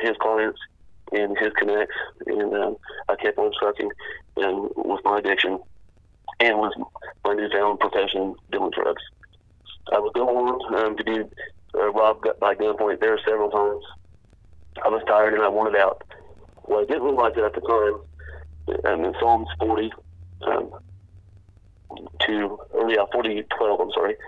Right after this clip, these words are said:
"For innumerable evils have encompassed me. My sins have overtaken me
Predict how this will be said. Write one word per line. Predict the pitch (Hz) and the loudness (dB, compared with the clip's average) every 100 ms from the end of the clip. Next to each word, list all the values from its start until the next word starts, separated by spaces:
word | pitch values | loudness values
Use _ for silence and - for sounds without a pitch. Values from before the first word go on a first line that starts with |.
| - - - | -14 -10 -2
"For | 120 - - - - - | -2 0 0 2 0 0
innumerable | 131 156 330 170 180 - - - | -4 0 2 2 0 -4 -14 -6
evils | 117 - - | -2 0 0
have | - 104 | 0 -2
encompassed | 101 104 - 95 | 0 0 0 -2
me. | - 381 - - - - - _ - - | -2 -2 -6 -20 -20 -20 -20 _ -10 -2
My | 98 | -2
sins | - 90 95 | 0 -2 0
have | 113 | 2
overtaken | 110 107 104 95 - | 2 2 0 0 -2
me | 80 92 | -2 -4